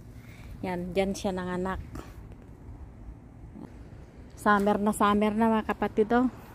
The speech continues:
Sobra na. Ang ganda na yan dito.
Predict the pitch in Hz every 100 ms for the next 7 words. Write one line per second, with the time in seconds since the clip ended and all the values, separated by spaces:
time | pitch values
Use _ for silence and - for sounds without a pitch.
0 | - - - 190 175 190 196 208 226 226
1 | - - - - - - 196 190 214 202
2 | 214 226 233 226 226 226 208 220 220 262
3 | 269